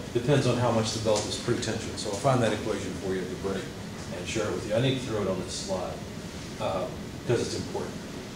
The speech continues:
But then that, the, those forces then are forces that the shafts themselves have to resist. All right, now, flexible couplings. There are many different types of flexible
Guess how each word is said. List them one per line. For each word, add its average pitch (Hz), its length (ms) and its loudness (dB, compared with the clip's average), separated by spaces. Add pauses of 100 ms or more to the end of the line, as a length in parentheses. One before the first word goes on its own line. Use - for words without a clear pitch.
(540)
But 135 180 10
then 175 220 12
that, - 360 8 (340)
the, 151 280 10
those 147 280 8
forces 180 460 10
then 120 300 6
are 139 200 8
forces 135 520 4
that 120 320 4
the 113 220 6
shafts 117 480 8
themselves 117 480 2
have 123 200 2 (120)
to 95 60 -2
resist. 110 440 -4 (2500)
All 190 60 12
right, 151 260 12
now, 156 240 10
flexible 165 800 8
couplings. 170 520 8
There 120 100 6
are 117 40 8
many 151 240 8
different 156 280 4
types 143 300 6
of 120 60 2
flexible 120 400 2